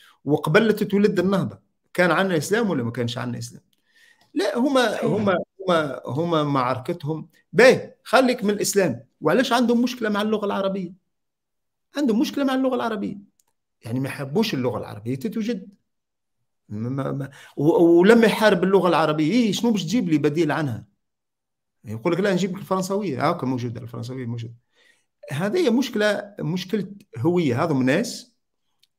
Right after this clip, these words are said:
Speaker 1: آه، لا دين، لا ملة، لا لغة، مذهب غير ملة. هذم ما عندهم لا دين لا ملة. هذم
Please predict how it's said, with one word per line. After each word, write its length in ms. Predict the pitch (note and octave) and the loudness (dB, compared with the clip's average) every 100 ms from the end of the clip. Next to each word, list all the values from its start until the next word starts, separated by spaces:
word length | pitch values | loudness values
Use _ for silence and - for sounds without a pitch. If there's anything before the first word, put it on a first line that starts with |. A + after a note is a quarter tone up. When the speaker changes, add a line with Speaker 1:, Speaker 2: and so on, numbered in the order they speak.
| - | -10
Speaker 1:
آه، 180 | B2 C3+ | -10 -2
لا 200 | C3+ C#3 | 2 2
دين، 520 | B2+ F#3 A3+ A#3 - _ _ _ _ _ | 2 0 -2 -6 -16 _ _ _ _ _
لا 240 | - B2 C3+ | -2 2 2
ملة، 460 | E3+ A3+ A3+ A#3 - _ _ _ - | 4 2 0 -4 -12 _ _ _ -10
لا 200 | B2 C3 | 0 2
لغة، 500 | E3 A#3 A3 A3 - _ _ | 4 2 0 -6 -12 _ _
مذهب 380 | D3 G#3 G#3 - | 0 4 4 4
غير 140 | F#3+ | 6
ملة. 360 | F#3+ F3 A#2+ A2 | 6 4 2 -2
هذم 180 | B2 C#3 | -4 -4
ما 80 | D#3 | -4
عندهم 260 | F#3+ F3 | -4 -2
لا 60 | F3 | -2
دين 220 | F3+ G#3+ | -2 -2
لا 60 | G3+ | 0
ملة. 300 | D#3+ A2 - - _ _ _ _ _ _ | -2 -4 -10 -20 _ _ _ _ _ _
هذم 560 | D3 C4 C4 B3 - | -4 0 2 0 -2